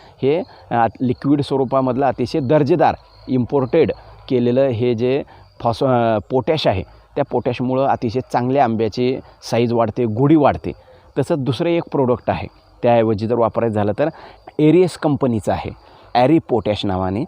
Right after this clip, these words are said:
त्याच्यामध्ये लिक्विड फॉर्ममध्ये शेहेचाळीस टक्के पोटॅश आहे आणि ऑक्साईड फॉर्ममध्ये आहे.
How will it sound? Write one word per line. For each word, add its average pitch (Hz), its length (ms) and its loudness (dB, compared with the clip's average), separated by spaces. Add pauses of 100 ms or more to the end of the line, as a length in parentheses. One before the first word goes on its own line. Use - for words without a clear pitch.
(340)
त्याच्यामध्ये 113 300 0
लिक्विड 135 260 0
फॉर्ममध्ये 123 540 0 (260)
शेहेचाळीस 135 520 -2
टक्के 151 340 -2 (320)
पोटॅश 156 360 2
आहे 98 160 2
आणि 120 240 0
ऑक्साईड 165 380 0
फॉर्ममध्ये 123 480 0
आहे. - 160 -8